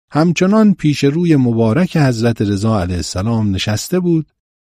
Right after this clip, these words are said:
و حال خوشی داشت و من هم خوشحال بودم که آن حضرت را تنها می‌بینم.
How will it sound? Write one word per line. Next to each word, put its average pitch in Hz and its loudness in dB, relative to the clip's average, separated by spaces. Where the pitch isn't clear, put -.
و 104 -2
حال 113 2
خوشی 156 -2
داشت - -12
و 110 -2
من 143 4
هم 127 0
خوشحال 170 -2
بودم 117 0
که 107 -6
آن 151 2
حضرت 117 -4
را 123 0
تنها 87 -4
می‌بینم. 90 -2